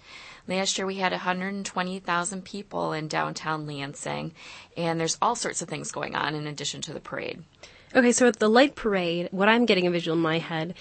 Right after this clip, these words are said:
Speaker 2: is floats just covered with lights. Is that basically what it is?
Speaker 1: Absolutely. Yeah, it's a lot of fun. And actually this year we've got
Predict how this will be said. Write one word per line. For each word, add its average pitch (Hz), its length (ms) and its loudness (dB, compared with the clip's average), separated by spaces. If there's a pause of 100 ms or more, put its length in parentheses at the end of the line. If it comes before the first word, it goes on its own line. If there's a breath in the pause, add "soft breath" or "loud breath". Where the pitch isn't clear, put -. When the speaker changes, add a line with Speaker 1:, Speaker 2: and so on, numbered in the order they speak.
(400 loud breath)
Speaker 2:
is 175 220 2
floats 208 640 6
just - 340 0
covered 185 500 4
with 175 220 -6
lights. 156 380 -2
Is 175 100 -2
that 170 200 -2
basically 175 340 -2
what 170 120 -2
it 170 120 -4
is? 190 260 -4
Speaker 1:
Absolutely. 180 1120 -2
Yeah, 226 320 2
it's 170 140 -6
a 214 40 -4
lot 214 220 2
of 262 80 -4
fun. 165 280 0
And 165 140 -2
actually 196 440 -2
this 190 260 -4
year 202 100 -2
we've 180 140 -4
got 170 320 2